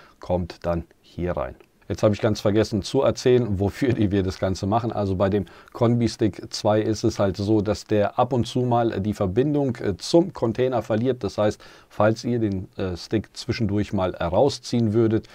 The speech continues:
dann kann es passieren, äh, dass sich der Stick nicht mehr automatisch, beziehungsweise nicht mehr automatisch durchgereicht wird.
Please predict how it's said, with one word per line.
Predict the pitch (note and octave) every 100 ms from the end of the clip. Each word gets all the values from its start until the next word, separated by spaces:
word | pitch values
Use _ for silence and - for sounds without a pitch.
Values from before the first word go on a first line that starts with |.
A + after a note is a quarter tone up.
| - _
dann | G2 F#2 E2+
kann | G2 G#2+ A2+
es | G#2 -
passieren, | - G2 - G2+ G2
äh, | F#2
dass | F2+ F2+
sich | G2+ -
der | F2+
Stick | - F#2+
nicht | G#2 G#2+
mehr | A2
automatisch, | G2 - F#2 G2+ G2 -
beziehungsweise | F2 G#2 - F2+ F2+
nicht | F#2+
mehr | G#2+ F2
automatisch | F2+ F#2 E2+ F2 -
durchgereicht | G2+ F#2+ E3 E3+ D3+ B2+ B2 A#2+
wird. | A2+